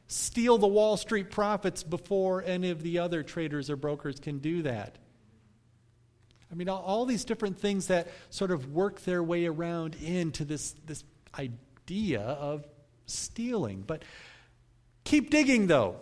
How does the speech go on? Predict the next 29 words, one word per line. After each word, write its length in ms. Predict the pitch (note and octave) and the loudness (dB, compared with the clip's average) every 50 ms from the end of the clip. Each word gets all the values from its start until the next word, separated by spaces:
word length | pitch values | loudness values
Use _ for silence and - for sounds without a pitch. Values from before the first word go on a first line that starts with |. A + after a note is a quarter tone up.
| - - - - - - - - | -18 -20 -20 -20 -20 -20 -16 -6
Keep 260 | - - D4 C#4+ C#4+ | 2 4 4 4 4
working 400 | C#4+ C4+ C4+ C4+ C4+ C4 B3+ A#3 | 4 2 2 4 4 4 2 2
through 240 | G#3 - B3+ C4+ C4+ | 2 2 2 4 6
this. 200 | B3+ A#3 G#3 - | 6 6 6 6
And, 200 | A3+ G#3 G#3 A3+ | 4 0 0 2
and 220 | G#3 G#3+ G#3 G#3 A3 | 2 2 2 2 2
we 140 | G#3 C4 | 2 2
get 200 | C4 C#4 F4 E4+ | 4 4 4 6
to 120 | F4 E4+ D4+ | 6 6 6
a 40 | C4+ | 6
few 220 | - C#4+ D4+ D4 | 6 4 4 6
things 280 | D4 C#4 C4 A#3+ - A3+ | 6 4 4 4 4 6
where 140 | A#3+ A3+ | 6 6
maybe 400 | A3 A3 A#3+ C4+ D#4+ D#4+ C#4 C4 | 6 8 6 6 6 6 6 4
there's 260 | A#3+ A#3 A#3+ A3 E3+ F#3 | 6 6 4 4 4 2
not 400 | G#3+ G#3+ G#3+ A3 A#3 A3+ - - | 2 4 4 4 4 2 0 0
all 320 | - F#3 F#3 F#3+ G3 G3 | 2 4 4 4 4 2
agreement 600 | G3 F#3+ E3 E3+ F#3+ G#3 A3 G#3+ G3+ F3+ E3+ - | 0 -2 -2 0 0 2 2 4 4 2 2 2
now. 320 | D#3+ C#3+ C3+ A#2+ A2 G2+ - - - - - - - - - | 0 2 2 2 2 0 -2 -6 -16 -18 -18 -20 -18 -8 -2
Maybe 400 | E3 F#3+ B3 D4+ D#4+ D#4 D#4+ C#4+ | 4 6 6 8 8 8 8 8
you 160 | D4 D4+ D4 | 8 8 10
know 240 | C#4 D4 C#4+ D4 C#4+ | 10 10 10 10 8
someone, 540 | C#4+ - C#4+ C4+ A#3+ A3+ A#3 A#3 A#3 A#3 A3+ | 6 6 6 6 6 8 6 6 6 6 4
or 360 | G3 G3+ G3 F#3+ F#3 F3+ F3 E3 | 4 4 6 6 6 4 4 2
maybe 380 | D#3+ D3 E3 E3+ G3 E3+ F3+ F3 | 0 2 2 2 2 2 0 0
you 460 | E3+ F3 E3+ D#3 C#3+ C#3+ C3 C3 C3 G#2+ | 2 2 2 2 2 2 0 -2 -4 -6
are 320 | F#2 G#2+ B2 C#3+ F3 G3 | -6 -4 -4 -4 -2 -4
someone 640 | F#3+ - - - A3 G3 F#3+ F#3+ F#3+ G3 A3 A#3 A3 | -4 -6 -4 -4 -2 -2 0 0 0 0 0 0 0
who's 380 | F3+ D#3+ E3+ D#3+ D3+ C#3+ - | -2 0 0 0 0 -2 -4